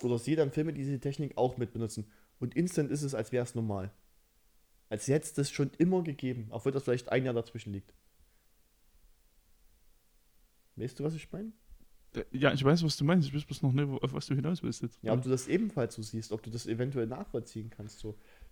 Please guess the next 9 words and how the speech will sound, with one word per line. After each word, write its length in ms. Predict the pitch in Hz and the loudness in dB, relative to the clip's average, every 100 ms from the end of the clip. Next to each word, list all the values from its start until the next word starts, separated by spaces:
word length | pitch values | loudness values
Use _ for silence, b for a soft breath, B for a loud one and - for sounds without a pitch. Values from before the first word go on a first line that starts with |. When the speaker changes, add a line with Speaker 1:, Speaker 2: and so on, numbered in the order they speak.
| - - | -20 -6
Speaker 1:
Ein 1300 | 117 127 123 - - - - - - - - - 131 | -4 -2 -6 -20 -20 -20 -20 -20 -20 -20 -20 -6 -4
Computerspiel, 540 | 147 131 147 143 127 | -2 2 2 2 0
du 60 | 120 | -2
siehst 260 | 113 156 - | 0 -2 0
halt 200 | 127 127 | 0 6
Raytracing 640 | 123 123 - 120 113 120 | 6 6 4 4 4 0
und 120 | 113 | 0
du, 100 | 120 | 0
du, 160 | 117 120 | -2 -4